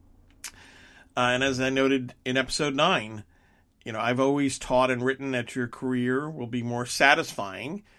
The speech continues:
no matter what it is, if you think of yourself as an entrepreneur, that you are your own small business.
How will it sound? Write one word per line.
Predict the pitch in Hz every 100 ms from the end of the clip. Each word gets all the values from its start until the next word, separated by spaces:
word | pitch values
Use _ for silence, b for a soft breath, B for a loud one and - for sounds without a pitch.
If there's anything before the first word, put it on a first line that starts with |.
| b b b b b b -
no |
matter | 123 107
what | 135
it | 156
is, | 113 135
if | 156 143
you |
think | 127 165
of | 160
yourself | 151 - 123 127
as | 127 120
an | 123
entrepreneur, | 120 123 127 156 180 185 110
that | 110 113
you | 123 135 156
are | 135 131 127 131
your | 123 127 120
own | 135 139
small | - 139 135
business. | 135 147 110 - -